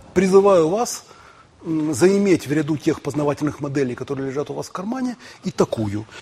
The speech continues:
Значит, я готов, м, я не песни пел.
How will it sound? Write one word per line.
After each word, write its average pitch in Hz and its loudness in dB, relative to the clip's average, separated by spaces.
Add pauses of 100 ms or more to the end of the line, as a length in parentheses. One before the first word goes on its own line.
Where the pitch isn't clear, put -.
(600)
Значит, 208 -2
я 277 4
готов, 233 4 (460)
м, 269 6 (3750)
я 254 10
не 285 6
песни 240 4
пел. 175 4